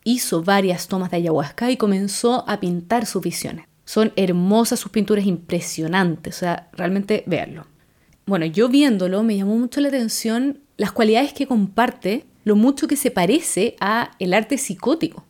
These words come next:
Louis Wayne, por ejemplo, Wolfe, Dubuffet. Invito a ver sus pinturas también y ver esta relación con las pinturas hechas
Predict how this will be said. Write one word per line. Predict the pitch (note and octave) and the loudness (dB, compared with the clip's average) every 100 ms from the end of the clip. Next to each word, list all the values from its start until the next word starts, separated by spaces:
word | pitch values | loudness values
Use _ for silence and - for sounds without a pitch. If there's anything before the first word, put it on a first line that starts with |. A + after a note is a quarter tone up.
| _ | _
Louis | G3 G3+ D#3 | 0 0 2
Wayne, | G3 D4+ C#4+ | 4 6 4
por | A3 | 2
ejemplo, | G#3 A3 G#3 G3+ G3+ G3 G3 - | 0 0 0 0 0 2 0 0
Wolfe, | F3+ A#3+ - G3+ G3 G3+ F#3+ _ _ _ _ _ | 0 0 0 2 2 0 -4 _ _ _ _ _
Dubuffet. | F3+ E3 D#3+ - A3 A3 - - _ _ _ _ | -2 0 -2 0 0 0 -8 -20 _ _ _ _
Invito | G3+ G3+ A#3 C#4+ | 2 2 4 4
a | |
ver | C4+ | 2
sus | C4 D4+ | 2 -2
pinturas | A3 F3 A#3+ G#3+ - | -2 -2 0 -2 -2
también | E3+ E3+ G3 F4+ F4+ _ | -6 -2 -2 -2 -4 _
y | G3 F#3+ F#3+ F#3 | -8 -4 -2 0
ver | G#3+ A3+ | 0 0
esta | A#3+ - B3+ | -2 -4 -2
relación | A#3+ G3+ - - A#3 C#4+ | -2 -2 -4 -2 0 0
con | B3+ | 0
las | A3+ | -2
pinturas | G#3 G3 G#3+ A3 | -4 -2 0 0
hechas | A3 - B3 | -2 -4 -6